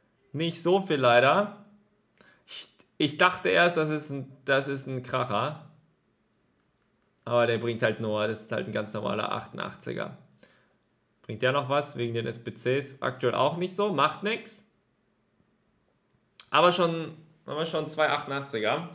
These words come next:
Hundert K Pack, komm hier, ey. Gönn, gönn, gönn. Aber wir hatten zumindest einen Winter-Best-of, ne? Immerhin. Und noch ein neunundachtziger Casemiro. Zehn null Rewards sind einfach immer so wichtig.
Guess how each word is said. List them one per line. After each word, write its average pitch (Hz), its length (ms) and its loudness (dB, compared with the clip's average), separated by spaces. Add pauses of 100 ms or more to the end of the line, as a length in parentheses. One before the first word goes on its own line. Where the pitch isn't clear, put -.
Hundert 214 280 -2
K 311 200 4
Pack, 214 200 0
komm 202 180 2
hier, 147 160 4
ey. - 180 -6 (800)
Gönn, 185 240 -2
gönn, 202 240 4
gönn. 214 400 2 (920)
Aber 233 160 4
wir 269 80 6
hatten 277 200 -4
zumindest 240 540 -2
einen 208 520 -2
Winter-Best-of, 110 680 -2
ne? 151 120 -4
Immerhin. 175 500 -2 (840)
Und 277 300 0
noch 233 180 0
ein 185 140 -4
neunundachtziger 214 480 -2
Casemiro. 143 640 0 (360)
Zehn 151 300 2
null 180 200 6
Rewards 156 440 6
sind 139 140 -2
einfach 127 180 0
immer 127 240 2
so 123 220 -2
wichtig. 120 500 -4